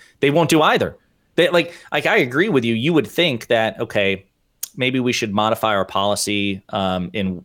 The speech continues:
in ways that make them more popular. But if you're, if you're reluctant for whatever reason to do that, just on principle, "No, I refuse to,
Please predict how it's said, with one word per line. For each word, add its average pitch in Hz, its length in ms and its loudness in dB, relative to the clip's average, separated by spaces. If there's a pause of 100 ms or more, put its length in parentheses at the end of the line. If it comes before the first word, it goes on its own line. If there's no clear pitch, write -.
in 95 220 -4
ways 98 320 0
that 92 180 -4
make 98 140 -4
them 95 100 -4
more 90 140 -4
popular. 87 580 -4 (300)
But 135 80 2
if 120 120 -4
you're, 160 160 2
if 139 140 0
you're 139 120 2
reluctant 123 480 0
for 135 80 -6
whatever 120 280 2
reason 110 300 -2
to 90 60 -6
do 101 100 -2
that, 98 200 0
just - 160 -2
on 95 120 -2
principle, 87 480 -6
"No, 104 420 0 (240)
I 107 140 -2
refuse 110 800 -2
to, 92 360 -2